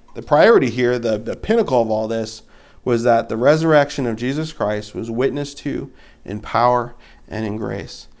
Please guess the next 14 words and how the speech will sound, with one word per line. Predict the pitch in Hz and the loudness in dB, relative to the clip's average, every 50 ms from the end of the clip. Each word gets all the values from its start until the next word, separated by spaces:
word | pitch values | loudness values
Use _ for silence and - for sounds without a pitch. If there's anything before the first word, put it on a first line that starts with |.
| _ - | _ -12
And | - 110 | -6 -4
how's | 120 135 143 139 139 | 0 0 0 2 0
that | 135 123 | 0 0
happen? | 127 123 113 - - 71 - - | 2 0 0 0 -2 -10 -10 -6
Not | - 110 131 127 | -4 -4 -2 0
by | - 156 156 | 0 0 0
giving, | 143 143 123 110 113 113 110 127 135 - - - _ _ - - _ _ - - - - - - - - _ | 2 0 -2 0 -2 -4 -6 -8 -10 -14 -20 -20 _ _ -20 -20 _ _ -20 -20 -20 -20 -20 -20 -20 -18 _
but | - 110 107 | -8 -6 -4
by | 113 107 104 | -2 -4 -4
changed | - - 113 107 107 107 | -4 -6 -4 -4 -4 -4
lives. | 101 110 - 67 - - - - - - - - - - - - | -6 -6 -6 -8 -10 -14 -16 -20 -20 -20 -20 -20 -20 -20 -16 -10
By | - 95 | -10 -8
changed | - - - 123 117 117 117 - | -8 -8 -6 -6 -4 -4 -4 -4
lives. | 85 78 73 71 - - - | -4 -4 -4 -6 -8 -12 -18